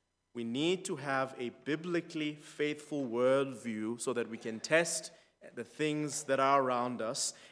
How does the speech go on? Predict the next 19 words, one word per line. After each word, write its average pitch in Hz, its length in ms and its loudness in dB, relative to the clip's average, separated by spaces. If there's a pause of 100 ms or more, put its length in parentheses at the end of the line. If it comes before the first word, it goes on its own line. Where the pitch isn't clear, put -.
and 127 220 -2
not 165 340 8
be 190 140 2
motivated 170 1000 6 (360)
by 156 320 8
fe-, 226 480 2 (160)
and 190 120 10
not, 220 400 10
and 170 120 6
not 196 160 12
interpret 220 580 8
things 175 500 6 (300)
by 160 180 10
feelings-motivated 196 1800 6
superstition. 160 840 0 (1400)
There 160 160 10
is 185 80 10
a 175 80 6
superstition 247 1040 8